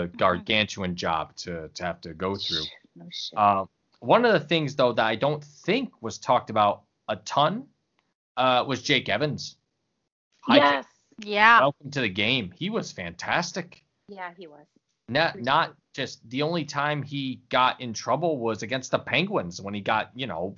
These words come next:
Speaker 2: freaking taken out of a game.
Speaker 3: Yeah.
Speaker 2: Um,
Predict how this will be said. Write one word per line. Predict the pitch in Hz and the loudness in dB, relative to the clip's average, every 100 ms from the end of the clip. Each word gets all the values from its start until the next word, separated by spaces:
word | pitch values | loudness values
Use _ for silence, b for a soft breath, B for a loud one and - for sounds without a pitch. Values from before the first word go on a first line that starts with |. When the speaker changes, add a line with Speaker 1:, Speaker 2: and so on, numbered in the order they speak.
| - | -10
Speaker 2:
freaking | 117 - 110 101 92 - - - | -10 -8 -8 -8 -12 -16 -20 -14
taken | - 110 107 117 | -6 -6 -4 -4
out | 127 | -4
of | 131 | -4
a | |
game. | 120 135 220 196 | -2 2 2 0
Speaker 3:
Yeah. | 180 165 - _ _ _ - | -4 -6 -12 _ _ _ 2
Speaker 2:
Um, | 117 98 95 | 4 4 0